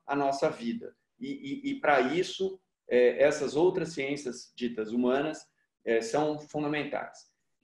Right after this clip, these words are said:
O Brasil tem deficiências estruturais, como a Margareth estava falando, eh, na sua educação, isso vem sendo atacado de diferentes formas, existem muitas iniciativas em curso, o Brasil já avançou muito, mas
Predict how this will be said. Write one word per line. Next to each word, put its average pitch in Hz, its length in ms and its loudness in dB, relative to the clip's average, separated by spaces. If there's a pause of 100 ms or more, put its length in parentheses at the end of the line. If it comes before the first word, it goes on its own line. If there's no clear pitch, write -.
O 147 100 -4
Brasil 175 760 2 (880)
tem 156 160 0
deficiências 156 720 -2
estruturais, 147 720 2
como 131 160 -2
a 127 60 2
Margareth 113 400 2
estava 113 340 -2
falando, 131 600 -2 (400)
eh, 120 400 8
na 135 180 2
sua 127 600 2
educação, 147 840 0
isso 139 280 -6
vem 135 180 -2
sendo 123 540 2
atacado 131 800 0
de 110 100 -10
diferentes 120 640 -6
formas, 147 600 2 (420)
existem 139 560 -2
muitas 147 460 2
iniciativas 131 720 -2
em 107 140 -8
curso, 156 500 0
o 147 60 -4
Brasil 127 400 2
já 147 180 4
avançou 143 400 0
muito, 147 480 -2
mas 147 560 -2